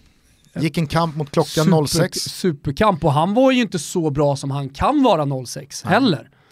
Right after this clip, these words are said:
Speaker 1: David Beckham
Speaker 2: Ja.
Speaker 1: gick kampen mot
Speaker 2: Japp.
Speaker 1: klockan tvåtusentvå.
Speaker 2: Där har du. Vem är det som går kampen mot klockan i år?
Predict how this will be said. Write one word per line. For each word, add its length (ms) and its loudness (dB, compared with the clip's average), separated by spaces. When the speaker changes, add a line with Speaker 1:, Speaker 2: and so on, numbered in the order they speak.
Speaker 1:
David 280 2
Beckham 480 0
Speaker 2:
Ja. 280 4
Speaker 1:
gick 100 -4
kampen 360 0
mot 100 4
Speaker 2:
Japp. 100 4
Speaker 1:
klockan 400 0
tvåtusentvå. 420 -2
Speaker 2:
Där 80 4
har 240 4
du. 160 0
Vem 320 -2
är 140 2
det 60 0
som 140 0
går 140 4
kampen 400 0
mot 120 -4
klockan 520 -2
i 120 2
år? 360 0